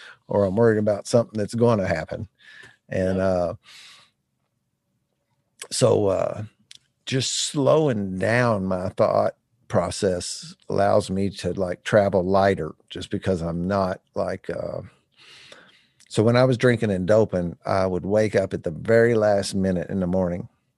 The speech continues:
Speaker 1: start the coffee, jump in the shower, basically jump in my clothes, grab the coffee, and out the door as fast as I could go. I left the house like the Tasmanian devil. You know, you know who the Tasmanian devil is?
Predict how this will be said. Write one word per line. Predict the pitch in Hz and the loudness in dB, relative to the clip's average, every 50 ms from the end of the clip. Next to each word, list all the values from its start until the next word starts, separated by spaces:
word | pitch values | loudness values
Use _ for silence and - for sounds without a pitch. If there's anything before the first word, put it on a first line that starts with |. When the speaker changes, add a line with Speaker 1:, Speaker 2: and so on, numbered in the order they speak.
| _ _ _ _ _ _ - _ _ _ _ _ _ _ _ _ _ _ _ _ - 285 _ _ _ | _ _ _ _ _ _ -20 _ _ _ _ _ _ _ _ _ _ _ _ _ -20 -20 _ _ _
Speaker 1:
start | - - - - 113 117 120 113 - | -10 -8 0 2 4 4 4 4 2
the | 123 | -2
coffee, | 110 - 131 107 98 92 - 101 92 87 95 104 _ _ _ _ _ _ _ _ - | 0 4 4 4 4 2 0 -2 -4 -4 -6 -12 _ _ _ _ _ _ _ _ -2
jump | - 120 117 113 - | 2 2 2 2 2
in | 127 120 | 2 2
the | 120 113 | 2 2
shower, | 98 - 117 98 90 90 92 92 90 98 131 131 | 2 2 2 2 2 2 0 0 0 0 -4 -8
basically | - - 117 113 - - 95 90 95 | -2 -2 -2 -2 -2 -4 -4 -4 -4
jump | 92 98 - - 117 131 120 127 139 131 135 | -6 -8 -6 0 2 2 4 4 0 2 4
in | 135 127 127 120 | 4 4 4 4
my | 113 107 107 | 4 2 2
clothes, | 104 113 - 117 107 98 90 90 92 101 - - - 220 226 _ _ | 0 0 0 2 2 2 0 -2 -6 -6 -8 -10 -14 -14 -16 _ _
grab | - 123 127 139 139 131 127 123 | -2 2 4 6 6 4 4 2
the | - 127 | -2 -4
coffee, | - - - 107 101 98 98 - 107 98 95 90 _ _ - | -2 0 0 0 0 0 -2 -4 -4 -6 -6 -10 _ _ -10
and | 98 95 87 92 - _ _ | -8 -8 -8 -10 -14 _ _
out | 123 123 120 127 - - | -2 2 2 2 0 0
the | - | -4
door | 101 98 120 107 101 98 | 2 2 4 4 2 0
as | 95 - | -2 0
fast | - 107 104 101 - | 0 0 0 0 -2
as | 104 | 0
I | 107 101 | 0 0
could | 95 - 90 | 0 -4 -4
go. | 92 98 92 | -4 -2 -2
I | 90 95 | -2 0
left | 101 117 123 - | 0 0 0 2
the | - 113 | 0 2
house | 107 107 104 107 - | 2 2 2 2 0
like | 104 98 - | -2 -2 -2
the | - 87 | -4 -2
Tasmanian | - 98 95 90 87 95 92 92 90 87 85 82 | 0 2 2 2 0 -2 -2 -2 -2 -2 -4 -2
devil. | 80 90 85 82 90 - - _ _ - _ _ _ _ _ _ _ _ _ _ | -4 -4 -4 -4 -8 -10 -12 _ _ -20 _ _ _ _ _ _ _ _ _ _
You | - - | -8 -8
know, | - - 52 - - 123 147 165 165 151 - | -8 -8 -10 -10 -4 0 2 2 2 2 2
you | 139 120 | 0 2
know | 120 147 | 2 4
who | 147 151 | 2 2
the | 143 143 | 0 -2
Tasmanian | - 143 139 135 135 151 147 143 139 | -4 -2 -2 -2 -2 -4 -4 -4 -2
devil | 135 143 139 147 147 | -2 -2 0 0 -2
is? | 135 151 - - | -4 -4 -8 -10